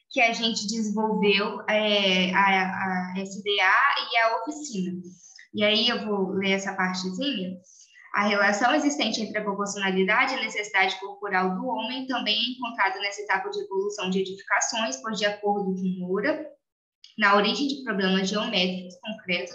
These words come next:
com os quais o homem se envolve desde suas atividades práticas está a necessidade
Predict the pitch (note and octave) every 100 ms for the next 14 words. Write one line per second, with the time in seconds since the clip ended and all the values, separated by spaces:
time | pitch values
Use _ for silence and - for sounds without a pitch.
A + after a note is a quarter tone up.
0 | - G#3 G#3 - F#3+ F#3+ G3+ G3 G3 G3
1 | G3+ F#3 F#3 F#3 F#3 - - - - G#3+
2 | A3+ C#4+ D4 C#4 B3 A3+ - - G3 G3+
3 | G3 - - F#3 F#3+ F#3 - C4 C4 B3+
4 | A#3 A3+ G#3 - - G#3